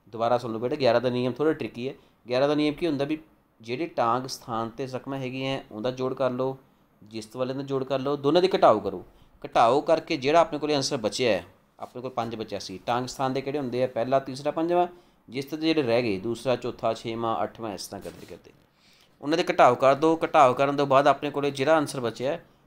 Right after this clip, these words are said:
ਉਹ ਗਿਆਰਾਂ ਦੇ ਭਾਗ ਕਰਕੇ ਵੇਖੋ ਵੀ ਭਾਗ ਹੁੰਦਾ ਕਿ ਨਹੀਂ ਹੁੰਦਾ।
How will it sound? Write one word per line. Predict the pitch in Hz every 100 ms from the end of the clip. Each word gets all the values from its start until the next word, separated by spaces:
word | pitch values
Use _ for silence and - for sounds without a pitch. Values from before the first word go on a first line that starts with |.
| _
ਉਹ | 170
ਗਿਆਰਾਂ | 160 160
ਦੇ | 175
ਭਾਗ | 180 156
ਕਰਕੇ | 131 - 131
ਵੇਖੋ | 117 -
ਵੀ | 151
ਭਾਗ | 156 135 110
ਹੁੰਦਾ | 120 110 107
ਕਿ | 107
ਨਹੀਂ | 101
ਹੁੰਦਾ। | 90 73